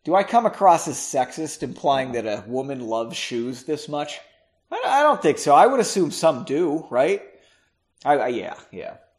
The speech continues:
Hmm. I remember after I, uh,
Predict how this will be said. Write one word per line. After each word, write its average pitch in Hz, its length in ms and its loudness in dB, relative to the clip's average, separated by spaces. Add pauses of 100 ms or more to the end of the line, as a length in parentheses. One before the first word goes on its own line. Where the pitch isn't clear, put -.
(100)
Hmm. 135 200 -14 (2250)
I 151 80 -2
remember 185 580 2 (720)
after 170 420 2
I, 147 340 8
uh, 117 280 4